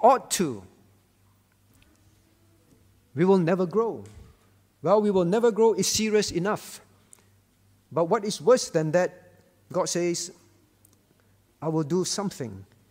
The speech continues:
that will cause Israel, I will do something that will cause those around us to know." Why? So that they will not sin the sin that we continue in, right? So,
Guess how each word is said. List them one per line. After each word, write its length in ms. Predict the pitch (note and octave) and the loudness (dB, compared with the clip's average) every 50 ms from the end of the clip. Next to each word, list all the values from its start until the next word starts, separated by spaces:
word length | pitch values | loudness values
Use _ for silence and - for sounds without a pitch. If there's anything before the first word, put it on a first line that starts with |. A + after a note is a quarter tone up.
| _ _ _ _ _ _ _ _ _ _ _ _ _ _ _ | _ _ _ _ _ _ _ _ _ _ _ _ _ _ _
that 180 | A#2 E3 E3+ | -2 0 0
will 100 | E3+ E3+ | 0 0
cause 380 | E3 - G#3+ G3+ D3+ - - - - | -2 -2 -4 -4 -4 -4 -6 -10 -8
Israel, 560 | - F3+ - - D3+ E3 D#3+ D#3+ D#3+ D#3+ D#3+ D#3 - - - - | -8 -8 -8 -4 -4 -2 -2 0 -2 -4 -8 -12 -16 -18 -10 -8
I 60 | E3 | -6
will 120 | E3 F3 | -6 -6
do 280 | E3+ - F3+ E3+ F3+ F#3+ | -8 -8 -8 -6 -6 -6
something 540 | - - - G#3+ F#3+ - - C#3+ A2+ G2+ - _ _ _ _ _ _ _ _ - | -6 -6 -6 -6 -6 -6 -8 -10 -10 -10 -16 _ _ _ _ _ _ _ _ -2
that 100 | F3 E3+ | 0 0
will 100 | F3 E3+ | 0 -2
cause 280 | - - G3+ G3 D3+ | -2 -2 -4 -4 -2
those 260 | C3 E3+ F#3+ F#3 - | 0 0 0 0 -2
around 500 | F3+ D#3+ D#3+ E3+ G#3 F#3+ C#3+ A2 G2 G#2 - - | -4 -4 -4 -4 -4 -6 -6 -8 -10 -14 -12 -8
us 220 | D3 D#3 - - - | -6 -6 -6 -8 -8
to 120 | - D3 | -8 -6
know." 300 | D3 E3 G3 D#3+ - G2+ G2 - - - - _ _ _ _ _ _ _ _ _ _ _ _ _ _ _ _ _ _ _ _ | -6 -6 -6 -8 -12 -14 -18 -20 -20 -20 -20 _ _ _ _ _ _ _ _ _ _ _ _ _ _ _ _ _ _ _ _
Why? 440 | D3 F#3 B3 B3+ G3+ D#3 C#3 A#2 A2 G#2+ - - - - _ _ | -2 0 2 2 2 0 -2 -4 -8 -14 -18 -20 -20 -20 _ _
So 180 | - - G3 F#3 | -2 -2 0 2
that 200 | F3 D#3+ C#3 B2 | 2 0 0 2
they 180 | D#3+ F3+ F#3 | 2 2 2
will 180 | F3+ F3 E3+ E3+ | 2 2 0 0
not 320 | E3 F3+ B3 - - - | 2 0 0 0 -2 -6
sin 240 | - - F#3 F3 E3+ | -4 -2 -2 0 0
the 100 | D#3+ D3+ | -2 -2
sin 240 | - - F3 F3 E3 | -2 -2 -2 -2 -2
that 140 | D3+ C3+ C#3+ | -4 -4 -4
we 280 | D3 E3 F3+ F#3+ F3+ - _ _ _ | -6 -6 -6 -8 -10 -14 _ _ _
continue 460 | - - F#3+ F#3+ - F#3 F3 E3+ E3+ | -6 -4 -4 -2 -2 -2 0 0 -2
in, 240 | - C#3 A2 G2+ G2+ - _ _ | -2 -4 -8 -8 -12 -16 _ _
right? 340 | - D#3 G3 C4+ C#4+ - - - - - - _ _ _ _ _ _ | -2 0 0 2 0 -2 -8 -16 -20 -20 -20 _ _ _ _ _ _
So, 440 | - - A#3+ A3+ D#3+ A2+ G2 - | -2 2 2 4 4 2 -2 -8